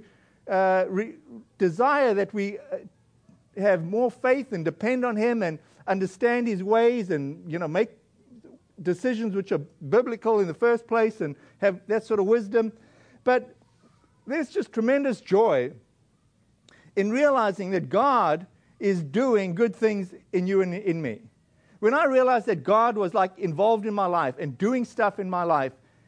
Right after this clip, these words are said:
it just brought so much, uh, joy and satisfaction. And, you know, today, uh, I mean, folks,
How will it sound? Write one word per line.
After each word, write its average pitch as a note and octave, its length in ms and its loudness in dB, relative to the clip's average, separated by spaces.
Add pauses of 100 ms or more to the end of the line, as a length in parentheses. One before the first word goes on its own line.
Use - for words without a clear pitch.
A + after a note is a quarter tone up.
(160)
it B3+ 240 -2
just B3+ 260 -2
brought A3 340 2
so B3 360 0
much, A3 460 -4 (380)
uh, F3 560 2
joy G#3 480 2
and E3 120 -6
satisfaction. F#3 920 -2 (580)
And, A#3 340 0
you A3+ 120 -2
know, B3+ 200 2 (420)
today, B3 460 2
uh, F#3+ 140 -8 (100)
I G3 120 2
mean, G#3+ 340 -4 (340)
folks, - 380 -2